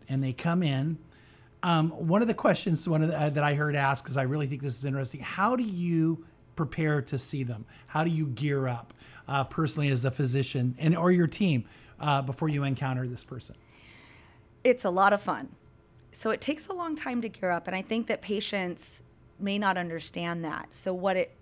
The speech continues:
Speaker 2: has actually created is this environment where it takes a long time to see each patient.
Speaker 1: Oh,
Speaker 2: So when we
Speaker 1: okay.
Speaker 2: go in, into the rooms at the hospital, there's a, what we call an ante room, and it's a room that's a protection between the patient and then the general staff in the hallway. And in that room, we have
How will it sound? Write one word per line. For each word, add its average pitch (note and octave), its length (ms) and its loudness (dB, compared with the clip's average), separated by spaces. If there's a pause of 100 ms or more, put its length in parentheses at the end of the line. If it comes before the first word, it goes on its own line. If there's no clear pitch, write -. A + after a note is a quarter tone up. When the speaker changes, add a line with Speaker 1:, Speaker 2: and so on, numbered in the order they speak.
Speaker 2:
has F3+ 140 -8
actually G#3 260 -2
created G3 260 -2
is F3 80 -4
this F3+ 140 -8 (100)
environment F#3+ 640 -2
where F3 120 -2
it E3+ 60 -8
takes A#3+ 200 -8
a F#3 60 -4
long G#3+ 300 0
time C4 220 2
to G#3 60 -4
see A#3 180 -6
each A3 320 -6
patient. - 400 -6 (280)
Speaker 1:
Oh, F#3 380 -2
Speaker 2:
So A#3 80 2
when A#3 160 0
we A#3 80 -2
Speaker 1:
okay. G#3 60 -6
Speaker 2:
go D4 240 0
in, G3+ 400 -4
into G3+ 220 -6
the G#3+ 100 -2
rooms F3+ 460 -6
at F3+ 100 -8
the F3+ 80 -4
hospital, E3+ 680 -4 (440)
there's F#3+ 240 0
a, F3+ 220 -4 (180)
what G3+ 180 -2
we A3 80 -2
call G#3+ 200 0
an F#3 100 -4
ante F3+ 380 -6
room, E3 220 -4
and E3+ 80 -6
it's E3 160 -6
a G3 60 -4
room B3+ 280 -2
that's C#4+ 160 -6
a G#3+ 40 -4
protection G#3 480 -6
between F#3 260 -10
the E3+ 60 -12
patient B3 500 -6
and G3+ 120 -6
then F#3+ 100 -8
the F#3+ 80 -10
general F3+ 300 -8
staff F3 340 -8
in F3 60 -12
the E3+ 60 -16
hallway. - 500 -14 (460)
And G#3+ 120 0
in G3+ 80 2
that B3 240 6
room, A3 400 0
we F#3 160 -6
have E3+ 420 -6